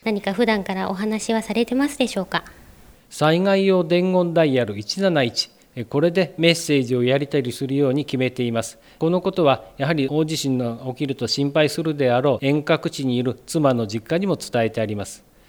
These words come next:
Speaker 2: ただ、災害発生直後は携帯電話などはすぐには使えませんので、え、我が家は全員成人していますから、自分の命は何としても自分で守るということとしまして、連絡がつかなくても災害後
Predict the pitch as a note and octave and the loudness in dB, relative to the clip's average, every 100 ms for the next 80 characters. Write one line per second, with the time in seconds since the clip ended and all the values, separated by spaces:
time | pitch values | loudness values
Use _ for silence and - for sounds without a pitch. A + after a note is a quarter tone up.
0 | - F3+ E3 - D#3 E3 F3 F3 D#3 E3 | -2 0 2 0 2 2 2 2 2 0
1 | - F3 - - D3 B2 A#2+ - - D3 | 0 -2 -2 -2 0 0 0 -4 2 2
2 | D3+ E3 D#3+ E3 D#3+ C3+ B2 C#3+ B2+ A2 | 4 4 4 2 2 0 2 2 2 0
3 | - - - D#3+ B2+ G2+ - - D#3 E3+ | -4 -10 -4 -2 0 -2 -6 -4 0 0
4 | E3+ F3 C3 G2 G#2+ - - - - C3+ | -2 -2 -2 -4 -8 -10 -20 -18 -2 2
5 | D3+ D#3+ C3 A#2 A#2+ - - A#2 C3+ D#3+ | 4 4 4 2 0 -2 -10 0 4 4
6 | E3+ D#3+ D#3 E3 E3+ F#3 F3 F3+ F3 F3+ | 4 2 2 2 2 -2 -2 0 0 0
7 | - B2 A2+ B2 - - A2+ A2+ C#3 E3 | 0 -2 0 -2 -6 -18 -8 -2 2 2
8 | F3+ F#3 F#3 E3 D3 C3 G2 C3+ E3+ E3 | 4 2 2 0 2 2 2 2 2 2
9 | B2+ - F3+ C#3 G2+ G#2+ B2+ D3 D#3+ C#3+ | -4 -2 0 0 -2 -2 -2 0 2 2
10 | E3+ F#3 - - C3 C3+ D3 C3+ A2 - | 2 -2 -4 -2 -2 0 -4 -4 -6 -6
11 | B2 C#3 - B2 A#2 - A2+ C#3+ D3+ D#3 | -2 -2 -2 -6 -6 -4 0 2 4 2
12 | D#3 C#3+ - D#3 E3+ F3 - A#2+ A2 A#2+ | 0 -4 -2 -2 -2 -2 -2 -4 -4 -8
13 | - - C#3+ D#3 D#3 D#3 D#3 D#3+ | -16 -2 0 2 2 2 0 -4